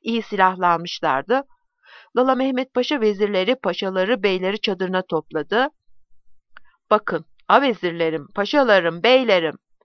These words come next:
Ciğerdelen Kalesi ile Aziz Thomas Kalesi şanlı hücumlarınız altında dize geldiler. Burçlarında ezan-ı Muhammed'e okunur, dinler dinler memnun oluruz. Artık ezanı Estergon Kalesi burçlarında da okutma vaktidir.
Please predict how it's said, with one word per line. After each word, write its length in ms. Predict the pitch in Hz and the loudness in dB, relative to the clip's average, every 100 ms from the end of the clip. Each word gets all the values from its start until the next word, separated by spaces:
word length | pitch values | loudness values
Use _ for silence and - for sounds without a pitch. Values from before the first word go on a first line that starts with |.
| - - - | -20 -20 -14
Ciğerdelen 640 | - 277 311 294 269 262 247 | -2 4 4 4 2 2 2
Kalesi 460 | 226 208 220 247 | 0 -2 -2 -4
ile 180 | 214 180 | 0 0
Aziz 320 | - 208 247 - | 2 0 -2 -2
Thomas 400 | 220 240 240 - | 2 4 4 2
Kalesi 600 | 190 185 180 - 320 349 - - | -8 -8 -8 -4 -6 -6 -16 -16
şanlı 400 | - 233 233 254 | -6 -2 -2 -2
hücumlarınız 500 | 262 226 226 226 240 | -4 -2 0 0 2
altında 380 | 214 208 277 226 | 4 2 0 -4
dize 260 | 214 180 165 | -6 -6 -6
geldiler. 540 | 143 85 - 90 - - _ _ - - - | -6 -12 -14 -20 -20 -20 _ _ -20 -10 -2
Burçlarında 480 | 214 - 202 220 | -2 0 -2 0
ezan-ı 500 | 247 190 175 196 202 | 0 0 4 6 6
Muhammed'e 580 | 190 196 196 190 190 - | 2 0 0 0 -4 -2
okunur, 460 | - - 185 214 269 - - - | -2 -4 -2 0 0 -4 -20 -4
dinler 500 | 208 196 190 214 226 | -2 0 4 6 4
dinler 340 | 208 202 208 202 | 0 2 2 2
memnun 360 | 190 185 175 | 0 -4 -4
oluruz. 500 | 160 143 165 - _ _ - - - - - | -6 -8 -14 -20 _ _ -20 -20 -20 -6 4
Artık 440 | 285 294 349 - | 4 4 -2 -2
ezanı 340 | 226 208 247 | -2 0 0
Estergon 600 | 226 247 - 240 240 202 202 | 0 0 6 6 8 4 2
Kalesi 360 | 208 202 202 | -2 -4 -6
burçlarında 540 | 196 202 - 202 214 196 | -6 -6 -2 2 4 4
da 60 | |
okutma 340 | 175 - 202 190 | 2 0 0 2
vaktidir. 640 | 165 - 160 - - - | 2 0 -14 -12 -14 -16